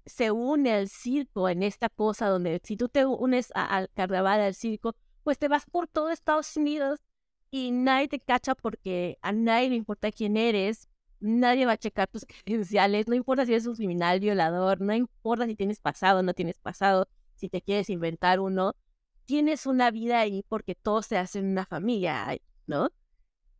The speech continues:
Y él, eh, bueno, no quiero hacer spoilers de la <laughs> película, pero el punto es que tiene este proceso donde también le enseñan cómo hacer, digamos, cómo crear a los freaks, ¿no?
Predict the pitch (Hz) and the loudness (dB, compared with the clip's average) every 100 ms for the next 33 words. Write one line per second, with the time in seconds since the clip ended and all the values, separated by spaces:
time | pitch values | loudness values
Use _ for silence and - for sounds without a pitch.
0 | _ _ _ 302 277 285 302 339 320 _ | _ _ _ -4 0 2 4 2 0 _
1 | _ _ _ _ _ _ _ _ _ _ | _ _ _ _ _ _ _ _ _ _
2 | _ _ _ - 208 214 247 240 240 - | _ _ _ -10 -6 0 2 2 0 0
3 | 277 302 240 - 240 254 196 156 202 190 | -2 -2 -4 -2 -2 0 0 0 0 0
4 | 240 - 381 - 359 - _ - - 277 | 0 -2 -4 -2 -2 -2 _ -12 -2 0
5 | 269 302 - 311 311 359 - 359 294 - | 0 -4 -4 -4 -2 -4 -4 -4 -4 -4
6 | _ _ _ _ _ _ _ - 277 311 | _ _ _ _ _ _ _ -6 -2 0
7 | 339 - 339 - 233 226 269 262 - 269 | -2 -2 -6 -2 -2 -2 0 0 2 0
8 | 247 208 214 208 214 233 254 254 220 247 | 0 0 0 0 0 2 2 2 0 -2
9 | 233 240 233 226 226 240 - 233 233 - | 0 0 0 0 2 0 0 -2 -2 -10
10 | - 202 202 196 208 - 220 226 - 214 | -12 -4 0 2 0 -2 0 0 0 2
11 | 180 196 233 _ _ _ _ _ _ - | 4 2 0 _ _ _ _ _ _ -4
12 | 196 196 202 - 220 - - - 196 226 | 0 0 -4 -4 -4 -4 -12 -8 -2 -2